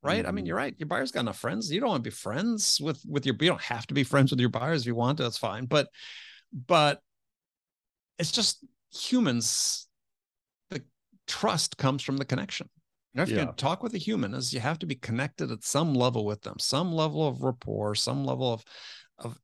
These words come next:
Speaker 1: empathy for them and them for you, some level of vulnerability,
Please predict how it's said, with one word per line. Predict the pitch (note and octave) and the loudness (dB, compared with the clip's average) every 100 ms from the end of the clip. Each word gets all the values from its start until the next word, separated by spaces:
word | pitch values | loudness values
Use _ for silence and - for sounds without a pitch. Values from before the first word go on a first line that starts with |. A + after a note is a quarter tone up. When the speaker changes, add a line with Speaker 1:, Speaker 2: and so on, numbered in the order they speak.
| - | -4
Speaker 1:
empathy | B2 B2 A2+ - G#2 | 0 2 0 -2 -4
for | G2+ A2 G#2 | -2 -4 -2
them | B2 C3+ C3 A#2 | 2 4 4 2
and | G#2+ G2+ | 0 0
them | C3 B2+ | 0 0
for | - A#2 | -2 -6
you, | A2 A2 A2 | -2 -2 -2
some | A2 B2+ C3+ | -2 -2 0
level | A#2+ A#2+ A#2+ | 0 0 0
of | G2+ | -2
vulnerability, | G#2 A#2+ A#2 G#2+ C3+ D#3+ D3+ C#3 C#3 B2+ B2+ B2 | 0 2 2 2 6 8 8 6 4 4 0 -2